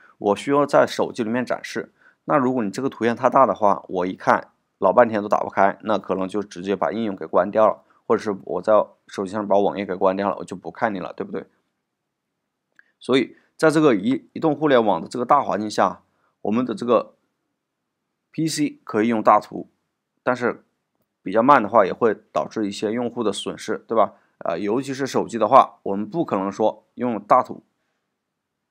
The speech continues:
对不对？所以我们一定要生成一个缩略图。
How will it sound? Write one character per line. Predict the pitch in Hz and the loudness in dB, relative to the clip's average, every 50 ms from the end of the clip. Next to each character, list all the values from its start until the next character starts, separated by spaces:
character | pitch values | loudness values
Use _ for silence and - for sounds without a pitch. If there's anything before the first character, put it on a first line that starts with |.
| _ _ _ _ _ _ _ _ _ _ _ _ _ _ | _ _ _ _ _ _ _ _ _ _ _ _ _ _
对 | - 117 | -6 -2
不 | 104 | 0
对？ | 104 104 90 - - _ _ _ - | 0 0 -2 -2 -8 _ _ _ -8
所 | - - 117 | -2 0 2
以 | 127 127 | 4 4
我 | 107 95 98 | 4 4 2
们 | 101 117 107 | 2 0 0
一 | 101 117 | 0 0
定 | 120 139 | 0 2
要 | 151 131 113 | 2 2 2
生 | - - 135 139 | 0 -2 -6 -4
成 | 131 120 98 | -4 -4 -4
一 | 101 | -2
个 | 107 117 104 | 0 0 -2
缩 | 101 - - 127 | -2 -2 0 0
略 | 131 110 | 2 2
图。 | 98 - - 90 - | 0 -2 -10 -14 -14